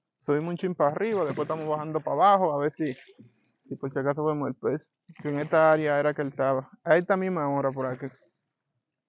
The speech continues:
Encontramos a la misma hora, por el mismo sitio pasamos. Tratando de atrapar. La cosa es así, mi gente.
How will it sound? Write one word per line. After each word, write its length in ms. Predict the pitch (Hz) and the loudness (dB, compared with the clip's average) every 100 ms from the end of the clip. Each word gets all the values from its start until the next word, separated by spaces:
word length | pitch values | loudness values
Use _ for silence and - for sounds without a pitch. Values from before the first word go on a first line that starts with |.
| _ _ _ _ _ _ _ _ _ | _ _ _ _ _ _ _ _ _
Encontramos 540 | - 123 - 165 202 | -18 -16 -8 -6 -4
a 40 | 190 | -4
la 100 | 185 | -4
misma 320 | 202 196 190 | -6 -6 -4
hora, 420 | 220 226 220 - _ _ _ _ _ _ _ _ _ | -2 0 -2 -4 _ _ _ _ _ _ _ _ _
por 160 | 147 156 | -2 0
el 100 | 147 | 0
mismo 320 | 175 202 165 | -2 0 2
sitio 340 | - 151 139 | 4 4 2
pasamos. 560 | 131 120 135 101 98 - _ _ _ _ _ _ - _ _ _ - | 0 -2 -4 -4 -12 -18 _ _ _ _ _ _ -20 _ _ _ -4
Tratando 380 | 135 139 165 165 | -2 0 2 4
de 60 | |
atrapar. 540 | 160 151 135 135 131 135 - - _ _ _ _ - - _ _ _ _ _ _ _ _ _ _ _ _ _ _ _ _ _ - | 4 4 0 0 0 -2 -8 -20 _ _ _ _ -20 -20 _ _ _ _ _ _ _ _ _ _ _ _ _ _ _ _ _ -8
La 160 | 165 | -6
cosa 320 | 156 180 180 165 | -2 -2 0 0
es 40 | |
así, 220 | 135 147 | 0 -2
mi 160 | 135 131 | -4 -4
gente. 300 | 127 - | -6 -10